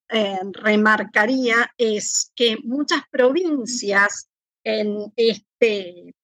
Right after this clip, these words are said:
deterioro de todo lo que estamos viviendo, que es un deterioro político, pero también es económico y sobre todo es social,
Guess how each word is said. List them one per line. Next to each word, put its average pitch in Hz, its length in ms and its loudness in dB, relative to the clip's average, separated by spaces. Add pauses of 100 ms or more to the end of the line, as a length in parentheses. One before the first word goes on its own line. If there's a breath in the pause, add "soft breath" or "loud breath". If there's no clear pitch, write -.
(520)
deterioro 262 640 4
de 214 160 2
todo 349 260 2
lo 233 100 2
que - 80 -4
estamos 226 340 -2
viviendo, 247 440 2
que 202 80 -6
es - 100 -6
un 214 80 -6
deterioro 214 500 0
político, 285 480 0
pero 170 160 -2
también 208 280 0
es 220 120 -8
económico 269 420 -2
y 226 40 0
sobre 190 260 -6
todo 285 160 2
es 262 100 2
social, 247 720 0